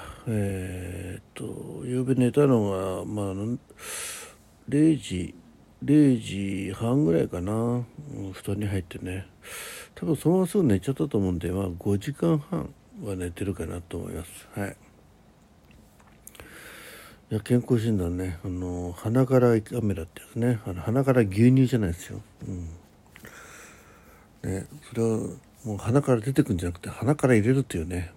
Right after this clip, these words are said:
もうなんか、とても人類の法則からね、えー、人類がい-、生きていくための法則と逆行するようなね、行為を受けに行かなきゃいけないんですけど、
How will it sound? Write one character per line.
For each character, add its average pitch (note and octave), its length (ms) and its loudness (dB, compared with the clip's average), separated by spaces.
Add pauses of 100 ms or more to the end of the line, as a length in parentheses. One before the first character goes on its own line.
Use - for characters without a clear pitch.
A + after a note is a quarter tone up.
も G2 200 -12
う F#2+ 40 -12
な G2 80 -10
ん F#2+ 40 -10
か、 - 220 -10 (1600)
と G2+ 80 -2
て B2 80 0
も B2+ 160 4
人 C#3 220 4
類 G2 160 4
の F#2 220 -6 (420)
法 C#3 260 6
則 C3+ 240 4
か - 140 6
ら A#2+ 240 6 (440)
ね、 A2+ 220 -4 (1160)
え F#2 360 -4
ー、 G#2 60 -14
人 B2+ 180 2
類 G#2 160 2
が F2+ 120 -2
い-、 A#2 160 -6 (160)
生 B2+ 160 -2
き - 40 -20
て - 120 0
い G2 40 0
く - 80 -6
た F2+ 100 -6
め F2 80 -4
の F#2 100 -8
法 A2+ 200 0
則 A2+ 280 -6
と G#2 260 -4
逆 G2 240 -2
行 D3+ 160 6
す C#3+ 140 -4
る C#3+ 60 4
よ C3 100 4
う G2 60 0
な E2+ 40 -4
ね、 F#2 220 -6
行 A2 240 2
為 F#2 160 0
を - 200 -12 (640)
受 B2+ 140 -4
け A2 100 0
に F2+ 120 -2
行 F2 80 -10
か A2+ 100 0
な A2 100 4
き F#2+ 120 -2
ゃ - 20 -2
い F2 60 -6
け - 80 -6
な G#2+ 100 2
い G#2+ 40 2
ん - 20 2
で F#2 60 0
す - 100 -8
け - 80 -10
ど、 - 100 -14